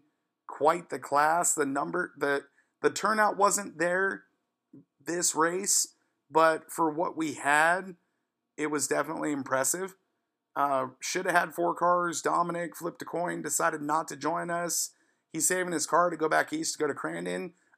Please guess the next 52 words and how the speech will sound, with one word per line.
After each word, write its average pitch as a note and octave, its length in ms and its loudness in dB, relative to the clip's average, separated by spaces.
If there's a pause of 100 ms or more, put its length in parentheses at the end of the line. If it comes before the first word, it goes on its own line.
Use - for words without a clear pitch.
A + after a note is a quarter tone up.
I D#3+ 100 4
don't F#3 220 0
blame C#3+ 240 2
him. C3 160 -12 (480)
Don't D3 180 0
blame D#3+ 240 -2
him D#3 120 -6
at C#3 100 0
all, D#3 460 2 (420)
because D3 880 -2
it D3 120 -6
would C#3+ 160 0
have B2+ 120 -10
definitely D3 360 -4
been E3 120 -8
a D#3+ 80 -8
different D3+ 300 -8
race D3 260 -2
if B2 140 -6
Dominic C3 340 -2
would C3 120 -4
have C3 80 -6
lined C3 200 -4
up B2+ 120 -6
with - 100 -14
these - 180 -10
guys. A#2+ 440 -10 (580)
But D#3 320 4
you've D#3+ 160 -6
got E3+ 280 6
the D#3+ 80 -4
two F#3 180 -6
twenty-seven F3 580 0
of D3 80 -2
Tyler D#3+ 320 2
Shade. D#3 520 -4 (640)
Love D3+ 240 2
this D#3 160 0
kid E3 220 -2
to D3+ 60 -4
death. C#3+ 420 2 (100)
Him D3+ 140 -2
and D#3 100 0
I D3+ 40 8
have C#3+ 120 0
gone C#3+ 160 0
back C#3+ 220 0
and C#3 100 -14
forth C#3+ 220 0
on C#3 100 -6
the B2+ 80 -6
podium, C#3+ 640 -2